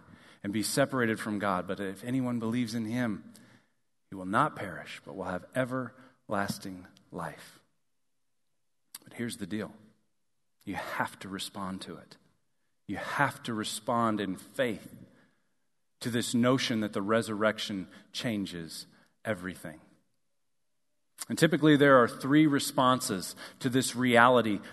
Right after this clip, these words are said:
that the resurrection changes everything. The first response is active rebellion, people who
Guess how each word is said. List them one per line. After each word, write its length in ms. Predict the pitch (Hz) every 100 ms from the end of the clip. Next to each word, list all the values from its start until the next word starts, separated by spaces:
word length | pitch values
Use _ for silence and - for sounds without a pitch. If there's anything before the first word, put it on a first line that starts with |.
| -
that 140 | 123
the 80 | 117
resurrection 720 | 123 131 127 123 123 - 113
changes 440 | - 117 104 98
everything. 440 | 107 107 107 113 110
The 80 |
first 460 | 107 - 170 185 -
response 500 | 143 - 139 131 120
is 160 | 110 -
active 440 | 135 147 - 160 123
rebellion, 540 | 127 127 120 110 98
people 360 | 135 156 156 127
who 220 | 127